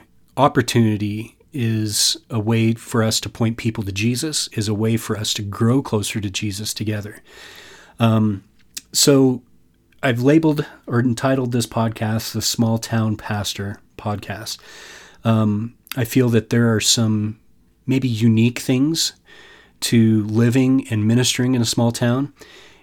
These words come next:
And so those I want to share with you as well. Uh, the challenges, um, the things that are unique to small town life and ministry, and the victories that I believe are unique to small town ministry.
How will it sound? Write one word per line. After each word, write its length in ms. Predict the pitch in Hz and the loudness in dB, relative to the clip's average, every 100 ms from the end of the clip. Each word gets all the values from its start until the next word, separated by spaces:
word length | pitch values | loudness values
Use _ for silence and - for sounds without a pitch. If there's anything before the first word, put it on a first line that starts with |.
| _ | _
And 160 | 123 110 | -2 0
so 140 | 127 | 2
those 600 | 113 135 143 139 - - - | 4 6 6 4 2 0 -4
I 80 | 127 | 0
want 160 | 123 | 2
to 40 | 117 | 4
share 220 | - 127 | 4 4
with 200 | 120 123 | 2 4
you 100 | 120 | 4
as 160 | 110 | 4
well. 320 | 117 120 107 113 - | 2 2 0 -10 -14
Uh, 140 | 131 113 | -6 -4
the 100 | 117 | -4
challenges, 800 | - 135 147 123 101 95 98 - - - - - - _ | -4 -2 2 0 0 -4 -6 -6 -10 -20 -20 -20 -20 _
um, 640 | 113 110 107 104 107 120 - | -2 -2 -2 -2 -4 -8 -10
the 80 | |
things 300 | 117 139 139 | -2 2 4
that 100 | 131 | 4
are 80 | 120 | 2
unique 840 | 110 120 120 117 123 113 - - - - - | 4 4 6 6 6 2 -2 -16 -16 -20 -10
to 120 | - | -4
small 300 | - 120 110 | -2 0 0
town 280 | - 120 107 | 0 0 0
life 340 | 107 110 107 | 0 0 0
and 80 | 113 | -2
ministry, 560 | 104 107 - 113 117 - - - - - _ _ - | -2 -2 -4 -6 -12 -16 -20 -20 -20 -20 _ _ -4
and 180 | 127 | 0
the 60 | 123 | 0
victories 800 | 101 120 160 - 95 101 - - _ _ _ _ _ _ | 2 2 2 -2 -4 -6 -10 -10 _ _ _ _ _ _
that 160 | 120 | 2
I 80 | 113 | 2
believe 420 | 110 113 110 104 | 2 2 2 0
are 60 | 107 | -2
unique 420 | 104 104 104 101 | 0 -2 -2 -6
to 80 | - | -10
small 240 | - 113 | -6 -4
town 280 | 101 - 104 | -4 -6 -4
ministry. 520 | 101 98 - 110 117 | -4 -6 -8 -10 -14